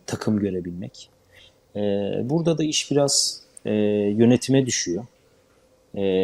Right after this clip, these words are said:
o yüzden Galatasaray'ın, e, ve Dursun Özbek'in açıkçası Okan Buruk'un başarılı olması için iki bin on yedi yılında neredeyse, e, onda on bir transfer isabeti başarısı gösterdi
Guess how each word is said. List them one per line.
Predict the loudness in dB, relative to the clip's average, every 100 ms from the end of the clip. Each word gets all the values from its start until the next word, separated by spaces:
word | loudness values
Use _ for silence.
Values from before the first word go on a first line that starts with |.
| 0 -2 -4 -8 -10 -12 -8 -4
o |
yüzden | -2 0 0 -2 _ _ _ 0
Galatasaray'ın, | 2 2 -2 0 2 2 0 -10 _ _ _ _ _ -8
e, | -4 -4 -2
ve | 0 4
Dursun | 4 4 2
Özbek'in | 2 2 0 -2 -8 _ _ -12
açıkçası | -8 -6 -4 -2 -2 -4 -8
Okan | -4 -2 0
Buruk'un | 0 0
başarılı | -2 -2 0 0
olması | 0 0 -2 -4
için | -4 -6 -6 _ _ -20 -20 _ -10
iki | -2 0
bin | 0 -2
on | -2
yedi | 0 2
yılında | 4 6 6 6 4 2 _ _ _ _ _ _ _ _ _ _ -2
neredeyse, | 2 2 4 2 2 4 4 4 0 -2
e, | -2 -2
onda | 2 4 6 6
on | 6 4 2
bir | 0 -2 -8 -10 _ _ _ _ _ _
transfer | 2 2 4 0
isabeti | 2 2 2 0 -2
başarısı | -2 -2 -2 -2
gösterdi | -4 -4 -8 -8 -6